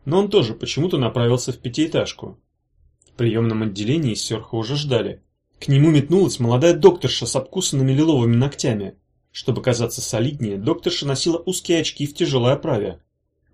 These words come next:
Мотоциклетный вид Иссёрха её несколько смутил, но она защитилась тем, что скрестила на груди руки. "Ваша жена в Предродовой. Вы привезли документы?" "Бумаги?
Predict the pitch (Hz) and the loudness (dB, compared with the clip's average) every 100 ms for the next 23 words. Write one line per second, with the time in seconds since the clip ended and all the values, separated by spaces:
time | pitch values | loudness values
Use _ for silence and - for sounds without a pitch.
0 | - 110 117 - - 123 131 117 127 117 | -8 -6 -6 -10 -2 -2 0 0 -2 -4
1 | - 131 175 - 107 113 120 135 147 143 | -2 -2 -2 -2 -2 0 0 -2 -6 -6
2 | - 185 208 113 95 - _ _ 117 117 | -2 -2 -2 -4 -6 -12 _ _ -2 0
3 | 143 123 - 131 131 120 - 139 185 - | 0 -2 -4 -4 -2 -2 -2 -4 -4 -4
4 | 175 - 175 - 123 120 127 135 151 196 | -6 -4 -6 -2 -2 0 0 0 -2 0
5 | 151 - 104 _ _ _ _ _ _ _ | -2 -4 -10 _ _ _ _ _ _ _
6 | _ - 120 196 196 208 202 - 226 180 | _ -4 0 0 -2 -2 -2 -4 -4 -2
7 | 127 107 101 - _ _ 156 185 240 262 | -2 -4 -10 -14 _ _ -4 -2 -4 -4
8 | 254 143 127 120 101 98 92 _ _ _ | -4 -2 0 0 -2 -8 -10 _ _ _
9 | _ _ - 110 131 151 123 104 | _ _ -4 2 4 6 4 0